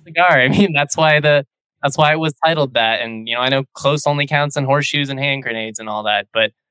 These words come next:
football is a, it's a sport of progress. I think we all want instant gratification. We want the, the turnover to be immediate. And I myself can get caught up in that as well. But I think with what we've seen, it's just,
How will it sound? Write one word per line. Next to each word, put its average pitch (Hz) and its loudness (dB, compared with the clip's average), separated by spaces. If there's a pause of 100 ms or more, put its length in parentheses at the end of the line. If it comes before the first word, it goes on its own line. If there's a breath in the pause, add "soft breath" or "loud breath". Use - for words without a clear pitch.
(440)
football 202 4
is 190 0
a, 190 4
it's 170 -4
a 170 -4
sport 175 2
of 175 -2
progress. 139 0
I 120 -2
think 147 -6
we 147 0
all 143 4
want 143 0 (580)
instant 151 0
gratification. 139 0
We 143 0
want 135 0
the, 127 0 (160)
the 131 -10
turnover 135 -2
to 135 -6
be 131 -2
immediate. 135 -2
And 123 -4 (540)
I 123 2
myself 131 2
can 147 -2
get 135 -2
caught 131 2
up 143 2
in 147 0
that 135 0
as 120 -4
well. 127 2 (800)
But 151 2
I 151 4
think 202 0
with 196 -2
what 147 2
we've 156 -4
seen, 151 -4
it's 120 -6
just, - -8